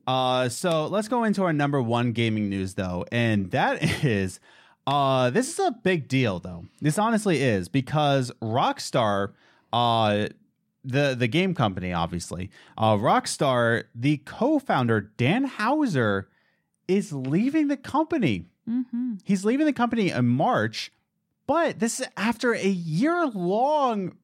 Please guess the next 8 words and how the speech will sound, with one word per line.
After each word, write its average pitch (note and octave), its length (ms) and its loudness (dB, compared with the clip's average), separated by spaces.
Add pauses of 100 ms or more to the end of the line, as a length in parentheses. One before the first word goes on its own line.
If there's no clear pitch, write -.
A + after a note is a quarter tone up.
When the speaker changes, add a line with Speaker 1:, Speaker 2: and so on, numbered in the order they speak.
(220)
Speaker 1:
vacation. A3+ 960 0 (1200)
That's F#4 220 0
just D4 140 -6
crazy. D#4+ 540 2
Speaker 2:
Maybe A#3+ 220 2
he C4+ 100 0
was C4 140 0
soul-searching. A3+ 640 -8